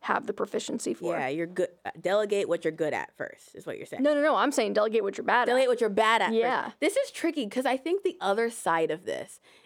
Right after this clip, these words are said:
Speaker 2: is that, like, if you're a team of one, like, you're just starting, the reality is that you can probably only manage someone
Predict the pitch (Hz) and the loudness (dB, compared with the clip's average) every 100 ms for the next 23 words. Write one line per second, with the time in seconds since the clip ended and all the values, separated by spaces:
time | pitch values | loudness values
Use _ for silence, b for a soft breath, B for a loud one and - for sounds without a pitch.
0 | b 208 185 185 175 180 175 - 269 311 | b 0 2 2 2 0 -2 0 0 0
1 | - 262 196 170 151 69 73 - 170 175 | 0 0 0 0 -2 -2 -8 -16 -10 -4
2 | 180 185 185 185 - - 151 117 113 175 | -4 -2 -2 -2 -6 -2 0 0 -4 -10
3 | 233 _ _ _ _ _ _ _ _ _ | -12 _ _ _ _ _ _ _ _ _
4 | 185 220 226 233 226 269 302 277 190 202 | 0 2 2 2 2 2 2 0 0 0
5 | 196 175 165 180 285 330 311 240 - 214 | 2 -2 -2 0 2 2 -2 -2 0 0
6 | 220 190 - 175 202 208 165 156 170 202 | 2 -2 0 0 2 0 0 -2 -2 -4
7 | - - 214 220 220 220 233 | -4 -2 -2 -2 -2 -2 -4